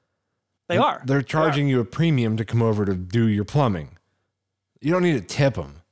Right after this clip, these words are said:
Speaker 2: But I will say, like, we had a washer and dryer delivered, I don't know, a few years ago.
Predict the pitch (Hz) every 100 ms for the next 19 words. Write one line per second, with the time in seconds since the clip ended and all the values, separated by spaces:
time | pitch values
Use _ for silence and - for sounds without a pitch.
0 | _ _ _ _ _ _ _ 113 - -
1 | - - _ _ _ - 131 135 135 -
2 | 156 113 107 127 131 135 123 107 110 110
3 | 113 98 92 95 92 104 107 107 104 107
4 | 98 95 - 85 80 - _ _ _ -
5 | 123 117 101 107 104 110 117 123